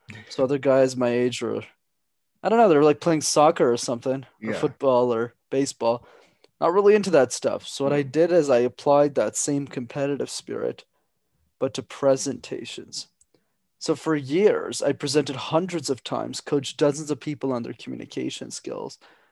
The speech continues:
Speaker 2: so that when I landed a job in corporate, I just asked myself a simple question. "How do I make a difference in the world?"
Speaker 1: Right.
Speaker 2: And that's when the idea for Master Talk came, because I realized a lot of the YouTube content on public speaking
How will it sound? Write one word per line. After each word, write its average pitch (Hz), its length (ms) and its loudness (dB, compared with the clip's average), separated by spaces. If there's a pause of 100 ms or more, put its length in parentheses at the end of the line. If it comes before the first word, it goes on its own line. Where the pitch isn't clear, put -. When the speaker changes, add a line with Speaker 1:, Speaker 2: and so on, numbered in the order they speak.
(360)
Speaker 2:
so - 140 2
that 170 60 6
when 170 120 4
I 170 60 6
landed 170 360 6
a 151 60 0
job 156 380 4
in 131 100 -2
corporate, 143 560 0 (720)
I 170 120 6
just 208 180 2
asked 208 220 6
myself 196 300 2
a 180 60 -2
simple 185 300 0
question. - 520 -4 (540)
"How 202 160 4
do 240 60 6
I 233 60 8
make 220 180 2
a 208 60 0
difference 202 380 0
in - 80 -8
the - 60 -14
world?" - 320 -14 (160)
Speaker 1:
Right. 127 320 -2 (580)
Speaker 2:
And 139 80 -2
that's 143 160 2
when 160 100 2
the 147 100 6
idea 135 240 4
for 131 140 -4
Master 123 380 -2
Talk 117 320 -4
came, 127 260 -8
because 127 260 -8
I 131 60 0
realized 127 680 0 (380)
a 147 60 -2
lot 143 200 6
of 143 60 0
the 135 280 -2
YouTube 131 240 -6
content 127 420 -6
on 120 100 -8
public - 380 -8
speaking 139 500 -10